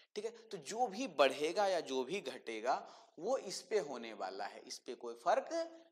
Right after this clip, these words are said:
नहीं पड़ेगा, पड़ेगा। जैसे कि यदि मैं आपको बोलूं क्या ट्वेंटी परसेंट, ठीक है, ट्वेंटी परसेंट increase, क्या बोलूं?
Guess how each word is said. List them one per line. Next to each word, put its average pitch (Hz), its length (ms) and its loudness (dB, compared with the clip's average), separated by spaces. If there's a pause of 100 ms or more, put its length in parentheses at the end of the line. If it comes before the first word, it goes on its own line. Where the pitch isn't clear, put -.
(140)
नहीं 185 380 -4
पड़ेगा, 104 460 -4
पड़ेगा। 110 540 0 (260)
जैसे 196 320 4
कि 180 160 -4
यदि 139 180 -4
मैं 120 160 -6
आपको 101 460 -4
बोलूं 120 380 -2 (280)
क्या 208 100 0 (120)
ट्वेंटी 208 580 -2
परसेंट, 147 640 -2 (380)
ठीक 185 100 -6
है, - 60 -2
ट्वेंटी 180 420 -6
परसेंट 156 500 -4
increase, 127 540 -6 (1000)
क्या 175 120 2
बोलूं? 214 280 0